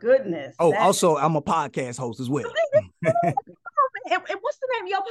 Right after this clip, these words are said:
Speaker 1: podcast? You're gonna drop it again at the end, but drop it now.
Speaker 2: Yeah, the podcast is titled King Speaks Podcast. Capital King, capital Speaks, all right?
Speaker 1: That's what I'm talking about. Oh my
Speaker 2: Yeah.
Speaker 1: goodness, man. And, and you just,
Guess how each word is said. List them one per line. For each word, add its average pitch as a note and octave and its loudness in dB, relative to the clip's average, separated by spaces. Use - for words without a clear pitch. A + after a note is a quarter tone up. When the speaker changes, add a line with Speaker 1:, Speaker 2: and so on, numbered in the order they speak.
Speaker 1:
podcast? C#4 0
You're F4+ 2
gonna F#4 2
drop F4 4
it A#3 0
again B3+ 2
at G3+ 0
the B3 -2
end, G#3 -2
but F#3 -4
drop D4 0
it A3+ -8
now. F3 -6
Speaker 2:
Yeah, C3 2
the A2 -6
podcast D3+ 2
is B2+ -6
titled C3 -2
King E3 0
Speaks D3+ -4
Podcast. A#2+ -8
Capital D3 -4
King, D#3+ 0
capital D3+ -4
Speaks, C3+ -4
all G2+ -12
right? B2+ -6
Speaker 1:
That's F3+ -12
what E3+ -8
I'm F3+ -8
talking A#3 0
about. F#3 -4
Oh A#3+ 2
my F#3 -6
Speaker 2:
Yeah. - -12
Speaker 1:
goodness, F3+ 2
man. F3+ -8
And, G3+ -8
and G3 -8
you C4+ -2
just, A#3 -6